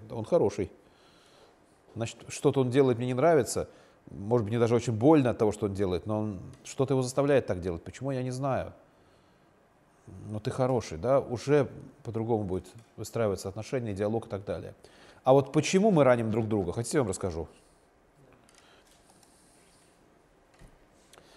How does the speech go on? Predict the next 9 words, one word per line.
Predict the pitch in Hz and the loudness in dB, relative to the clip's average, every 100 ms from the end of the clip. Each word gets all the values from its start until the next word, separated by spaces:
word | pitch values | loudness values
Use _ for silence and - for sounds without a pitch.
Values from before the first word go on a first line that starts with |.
| - - - - - | -20 -20 -20 -20 -10
<laughs> | 113 - - - - | -10 -10 -18 -20 -18
Табуретка | - 107 131 120 | -4 0 0 -2
Литвака. | 95 95 - 76 - _ _ _ _ _ _ _ _ - - - - _ | -6 -6 -6 -10 -10 _ _ _ _ _ _ _ _ -20 -20 -20 -20 _
А, | - 107 107 | -2 0 2
был | 139 | 2
такой | 143 135 127 | 2 0 -2
психолог | - 123 165 135 | -2 0 2 2
Эрик | 131 127 113 | 2 0 2
Берн. | 113 101 87 | 2 2 2